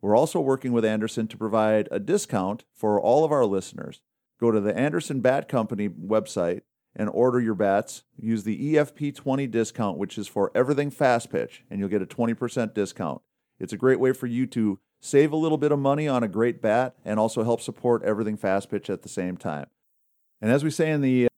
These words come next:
lead in there, make sure you take advantage of that E F P twenty discount. It's a great way for you to help support everything fast pitch and also get an extra, uh, savings on a great bat. Let's also talk about patreon dot com slash everything fast pitch. If you're in a position where you can become a patron,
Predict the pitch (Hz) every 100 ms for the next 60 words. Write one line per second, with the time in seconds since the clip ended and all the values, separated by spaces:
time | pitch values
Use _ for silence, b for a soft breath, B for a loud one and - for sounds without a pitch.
0 | - 117 143 135 110 107 104 104 131 -
1 | 147 135 143 135 117 120 110 113 110 120
2 | 113 - 113 - 110 107 98 101 - 95
3 | 95 - 101 117 113 117 113 110 113 117
4 | - - 123 123 117 117 117 117 113 -
5 | 113 - 104 104 104 - 104 110 101 101
6 | 57 98 - - 113 104 - _ - 87
7 | - 120 113 113 107 101 95 101 95 101
8 | 92 80 - 113 - 156 160 143 147 139
9 | 113 - 156 160 165 156 156 147 147 -
10 | 120 113 113 110 104 107 101 104 104 -
11 | 113 104 - 87 - 92 - 120 147 143
12 | 143 147 180 185 170 170 160 165 156 160
13 | 165 160 123 104 101 90